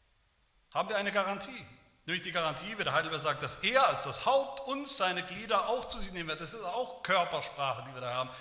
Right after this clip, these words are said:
Das Haupt, der Kopf ist schon da, ist schon im Himmel angekommen. Wie könnten wir, wie um alles in der Welt könnten wir um die, auf die Idee kommen, dass er, dass Jesus zulassen wird, das Haupt, der Kopf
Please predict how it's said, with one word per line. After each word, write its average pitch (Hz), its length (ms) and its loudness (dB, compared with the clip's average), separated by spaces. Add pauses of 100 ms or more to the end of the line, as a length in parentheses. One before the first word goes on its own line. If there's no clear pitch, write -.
(140)
Das 151 160 -2
Haupt, 214 260 2
der 127 80 0
Kopf - 460 0 (240)
ist 262 180 2
schon 202 300 2
da, 147 720 2
ist 240 200 2
schon 254 200 4
im 208 100 0
Himmel 160 240 -2
angekommen. 220 640 -2 (280)
Wie 277 500 -4
könnten 254 320 2
wir, 220 240 -4
wie 277 220 -4
um 262 100 -2
alles 220 180 0
in 202 60 -4
der 190 100 2
Welt 196 180 0
könnten 208 180 -2
wir 190 100 0
um 185 80 -2
die, 175 160 -6 (180)
auf 190 160 -2
die 190 120 -6
Idee 214 280 -6
kommen, 185 260 2
dass 180 280 2
er, 202 180 2 (100)
dass 151 140 -4
Jesus 233 420 -4
zulassen 254 500 0
wird, 139 100 -6
das 143 180 0
Haupt, - 520 -2
der 156 80 -10
Kopf - 560 -4